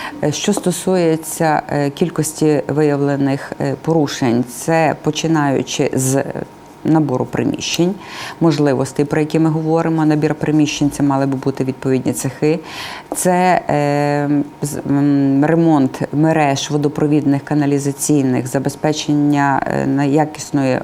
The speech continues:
належної вентиляційної системи, забезпечення холодильним, морозильним і технологічним обладнанням. То цей відсоток є досить високим, він становить в області сімдесят дев'ять цілих дві десятих.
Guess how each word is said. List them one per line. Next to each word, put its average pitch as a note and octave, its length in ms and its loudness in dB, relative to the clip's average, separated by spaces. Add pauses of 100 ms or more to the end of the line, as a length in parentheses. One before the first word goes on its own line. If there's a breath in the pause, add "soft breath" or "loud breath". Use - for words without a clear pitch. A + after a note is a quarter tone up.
належної C#3 560 2
вентиляційної C3+ 840 2
системи, D3+ 540 0 (360 loud breath)
забезпечення D#3 680 2
холодильним, C#3+ 640 0
морозильним C#3 520 2
і C3 40 0
технологічним C3+ 760 0
обладнанням. C#3 720 0 (380 loud breath)
То D3+ 100 -2
цей E3 180 0
відсоток D#3 480 -2
є D3+ 60 0
досить D3+ 360 -2
високим, E3 420 0
він D3+ 80 4
становить C#3+ 460 -2
в C#3+ 40 0
області C3 320 -4
сімдесят C3 480 -2
дев'ять B2+ 400 -2
цілих B2 200 -2
дві B2+ 200 2
десятих. - 460 -4